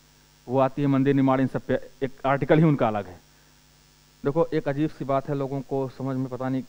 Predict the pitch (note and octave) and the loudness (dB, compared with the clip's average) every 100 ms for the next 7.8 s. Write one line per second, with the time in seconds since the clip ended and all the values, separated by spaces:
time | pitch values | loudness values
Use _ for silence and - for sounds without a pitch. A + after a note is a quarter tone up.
0 | - A#2+ A#2+ B2+ A#2+ A#2 B2 B2+ B2 A2+ | -10 -6 -4 -4 -4 -4 -4 -6 -6 -8
1 | - A#2 A#2 A2+ G#2+ G#2 A2+ B2+ B2+ B2 | -8 -6 -4 -4 -6 -6 -2 0 0 0
2 | B2 B2 A#2 A#2+ B2+ A#2 A#2+ A#2 A#2+ A#2+ | -2 -6 -8 -4 -4 -2 -2 -2 -2 -2
3 | A#2+ A#2+ A#2+ A#2+ A#2 G#2+ A#2 A2+ G#2+ G#2 | -2 -4 -4 -6 -8 -6 -8 -6 -10 -12
4 | - _ _ _ _ _ _ _ _ _ | -16 _ _ _ _ _ _ _ _ _
5 | _ _ _ _ _ _ _ _ _ - | _ _ _ _ _ _ _ _ _ 2
6 | C3 D3 C#3+ C3+ C3+ C3+ C3+ D3 F#3 - | 4 4 2 -2 -2 -4 -4 -6 -8 -16
7 | _ _ _ _ - D3+ G#2 | _ _ _ _ -10 -8 -8